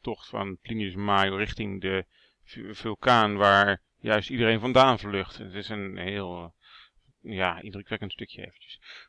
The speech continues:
"Properat illu cundali fugiunt rectum cucursum recta gubernacula in periculum tenet adeo solutus metu,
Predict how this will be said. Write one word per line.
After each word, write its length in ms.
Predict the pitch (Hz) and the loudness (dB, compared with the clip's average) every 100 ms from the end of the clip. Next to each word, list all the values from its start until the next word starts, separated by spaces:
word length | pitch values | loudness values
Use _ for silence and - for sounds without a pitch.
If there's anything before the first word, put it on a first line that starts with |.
| - | -10
"Properat 640 | - 147 156 139 135 - | 0 2 4 6 6 6
illu 440 | 139 135 127 131 127 | 0 2 2 0 -2
cundali 540 | 123 113 117 123 113 | -2 6 8 8 4
fugiunt 540 | 104 120 101 104 98 92 | 0 -8 -6 -6 -6 -2
rectum 500 | 110 135 - 160 156 | 0 0 0 -2 -2
cucursum 720 | 135 - 131 127 - 120 101 | -8 -4 -4 -2 -4 -6 -4
recta 400 | 104 160 - 147 | 4 4 4 -2
gubernacula 680 | 127 131 113 117 117 113 110 | 0 -2 0 0 -2 0 0
in 120 | 107 | 0
periculum 440 | 107 101 - 110 | -2 -4 -4 -6
tenet 340 | 98 98 95 - | 0 0 0 2
adeo 400 | 139 151 147 127 | 6 6 6 2
solutus 400 | - 113 107 95 | -4 -14 -14 -8
metu, 540 | 98 98 - 95 95 | 0 0 0 -8 -10